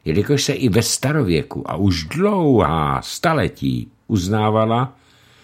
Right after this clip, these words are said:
nedotknutelnost diplomatických vyslanců. Ovšem pravdou je i to,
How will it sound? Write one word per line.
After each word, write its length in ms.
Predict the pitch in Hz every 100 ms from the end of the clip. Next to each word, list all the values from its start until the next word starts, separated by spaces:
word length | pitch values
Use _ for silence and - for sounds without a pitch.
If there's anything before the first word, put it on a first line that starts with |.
| _
nedotknutelnost 1160 | 82 92 101 143 143 156 147 156 156 143 85 64
diplomatických 920 | 120 92 123 120 110 117 - 113 98
vyslanců. 720 | 92 82 73 65 60 - 104 69 _ - _ _ _
Ovšem 360 | - - 104 80 - _ -
pravdou 400 | 90 92 92 85
je 100 | 82
i 180 | 71 -
to, 320 | - 104